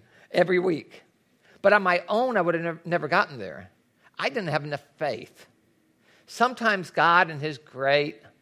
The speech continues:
grace says, "I want to use you in a certain way, but you don't have enough faith to even get there. So I'm gonna get somebody else to trick you into leading that Bible study," not knowing what's gonna happen later on. If God would have told me in a year's time, "There, there's gonna be a hundred and ten people coming to that study,"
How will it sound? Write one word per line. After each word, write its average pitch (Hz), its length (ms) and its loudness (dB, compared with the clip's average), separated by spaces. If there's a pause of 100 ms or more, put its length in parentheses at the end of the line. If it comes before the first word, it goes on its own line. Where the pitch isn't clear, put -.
(120)
grace 151 600 -2 (380)
says, 160 380 2 (320)
"I 214 80 4
want 277 140 2
to 226 40 0
use 202 300 -4
you 196 60 -2
in 170 60 -4
a 156 60 -6
certain 160 300 -6
way, 151 400 2 (180)
but 156 100 -8
you 226 80 -6
don't 294 140 2
have 185 100 2
enough - 280 -6
faith 190 240 -4
to 160 80 -6
even 143 180 -10
get 180 200 -6
there. 113 200 -6 (160)
So - 180 -8
I'm 220 260 0
gonna 202 200 0
get 175 180 -6
somebody 156 440 -4
else 165 500 2 (220)
to 143 100 -10
trick - 440 -6
you 180 140 -2
into 180 140 -4
leading 294 220 -2
that 139 160 0
Bible - 260 -2
study," 123 320 -8 (240)
not 165 200 2
knowing 185 260 2
what's 160 160 -4
gonna 160 180 -2
happen 135 300 -2
later 131 260 -4
on. 110 300 -8 (800)
If - 120 -10
God 220 200 4
would 254 60 0
have 202 100 -2
told 220 360 4
me 151 240 -6 (260)
in 170 160 -2
a 160 40 0
year's 190 260 0
time, 180 400 -2
"There, 165 160 0
there's 165 220 -4
gonna 170 120 -4
be 160 80 -4
a 147 80 2
hundred 170 300 -2
and 151 100 -16
ten 160 240 -10
people 165 300 -10
coming 156 260 -8
to 143 120 -14
that 135 220 -4
study," 156 400 -2